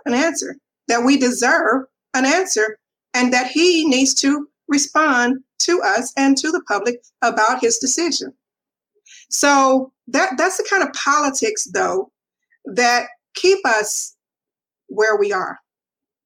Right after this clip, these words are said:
that prevent this state from, um, making good policy, good public policy,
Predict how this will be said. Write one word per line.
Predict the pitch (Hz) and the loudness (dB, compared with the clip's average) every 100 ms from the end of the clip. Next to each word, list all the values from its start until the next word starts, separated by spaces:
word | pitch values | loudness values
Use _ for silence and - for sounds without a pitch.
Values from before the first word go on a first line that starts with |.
| _ _ _ _ _ _ | _ _ _ _ _ _
that | 240 247 247 | -2 -2 0
prevent | 240 233 311 - | -2 0 -2 -2
this | 277 262 - | -4 -4 -4
state | - 220 202 - - | -2 0 -2 -4 -6
from, | 240 269 285 285 285 - _ _ _ _ 220 | 0 2 2 2 2 0 _ _ _ _ -2
um, | 208 202 202 196 | 0 0 -2 -4
making | 214 339 - 302 233 175 | -2 -2 0 0 0 0
good | 214 214 | -2 -2
policy, | - 185 185 185 - 208 | -6 -4 -2 -4 -6 -6
good | 170 226 - | -4 -4 -4
public | - 294 330 - | -4 -2 -4 -4
policy, | 185 175 185 - 254 | -4 -4 -4 -2 -2